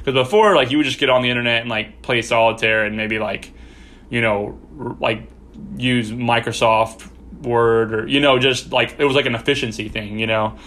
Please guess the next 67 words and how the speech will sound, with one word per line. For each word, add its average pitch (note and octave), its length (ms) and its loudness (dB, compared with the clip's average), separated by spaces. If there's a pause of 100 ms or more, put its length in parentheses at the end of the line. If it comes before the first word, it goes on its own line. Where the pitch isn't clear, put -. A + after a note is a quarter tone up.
(200)
or B2 100 0
you B2 120 2
would B2+ 100 2
just, A2+ 100 0
like, A2 160 0
maybe A#2+ 540 0
send A#2+ 220 0
a A2+ 40 2
little B2+ 220 2
bit C#3 80 4
of C#3 80 0
messages, D3 560 0
but B2+ 120 0
it B2 40 2
was, A#2+ 180 0
like, A2 220 0
totally, A#2+ 560 0
like, A#2 140 -8
it C#3 40 0
was, B2+ 160 0
like, A2+ 320 -2
very B2 580 0
inefficient A#2+ 580 -2
and, - 120 -10
like, - 240 -12
didn't A#2+ 140 0
have A#2 120 0
a A2+ 40 0
lot A2+ 140 2
of A2 40 -12
practical A2 320 0
purposes. - 960 -6 (500)
Um, G#2+ 380 -4
you B2 80 -2
know, G2+ 100 -2
play A#2+ 180 0
pinball A2 400 2
or G#2 100 0
whatever. G#2 320 -2
Like, G#2+ 160 -4
that's B2+ 160 2
what B2 80 0
I A#2+ 120 4
did. A2 200 -6
When - 80 -2
I C3+ 80 4
was C3+ 120 2
a A2+ 40 -8
kid, B2+ 180 0
we A#2 120 -4
grew A#2 180 0
up - 180 -2
playing G#2+ 300 -2
pinball, A2+ 640 0
and, G#2 240 -8
like, A2+ 220 -8
it B2+ 60 4
was, B2+ 160 2
like, A2 180 2
a A2 40 -2
novelty A#2 600 0
to G#2+ 100 -2
be, A#2 160 0
like, A2 240 -2
in, A2 400 -8
like, - 160 -6
a, G#2+ 80 -12